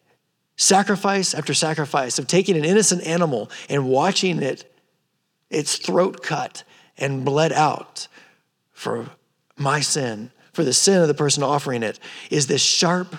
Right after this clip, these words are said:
reminder that they still have sin. And the only way that they have any hope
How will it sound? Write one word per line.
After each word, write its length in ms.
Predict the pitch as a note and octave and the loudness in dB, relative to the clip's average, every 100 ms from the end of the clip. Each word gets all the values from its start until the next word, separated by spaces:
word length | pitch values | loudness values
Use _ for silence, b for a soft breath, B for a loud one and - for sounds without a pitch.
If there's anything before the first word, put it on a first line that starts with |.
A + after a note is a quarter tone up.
| - | -4
reminder 720 | D#3 C3 A#2 B2 A#2+ G2+ A2+ _ _ _ _ _ _ _ _ - _ _ _ _ _ _ - | -2 -2 -2 -4 -4 -6 -8 _ _ _ _ _ _ _ _ -20 _ _ _ _ _ _ -4
that 260 | A#2+ - | -4 -2
they 220 | E3+ D#3+ | 0 2
still 580 | D#3 - - E3 C3+ A#2 | 2 -2 0 0 0 -2
have 340 | A2 - A#2 A2+ | -6 -6 -4 -2
sin. 500 | - C3 A2+ G2 C#3 b b b b | 0 -2 -4 -8 -12 b b b b
And 140 | C3 | -4
the 120 | C3 | -2
only 400 | - F3+ A3+ A#3 | 2 6 8 8
way 640 | A3 G3+ F#3+ C#3+ A2 B2 - _ _ _ _ - | 6 6 4 2 0 -8 -16 _ _ _ _ -4
that 140 | D#3+ | 0
they 120 | E3 E3 | 4 6
have 140 | D3+ | 6
any 200 | F3 G3+ | 6 4
hope 500 | E3+ - F#3 C3 - | 2 0 0 0 -4